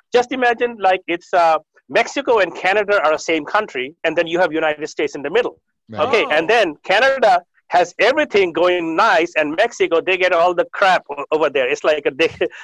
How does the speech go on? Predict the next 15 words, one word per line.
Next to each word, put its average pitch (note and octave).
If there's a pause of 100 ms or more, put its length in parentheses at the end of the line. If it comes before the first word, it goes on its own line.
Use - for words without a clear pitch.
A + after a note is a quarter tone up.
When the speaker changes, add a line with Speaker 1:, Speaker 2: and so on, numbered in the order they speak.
(160)
Speaker 1:
they F#3+
get F3
nothing, F#3+
discrimination. E3 (300)
So -
then A3
Me-, D#3
Mexico A3
one G3
day G3+
says, G#3
"Screw -
it, G#3
you A3
know, A3+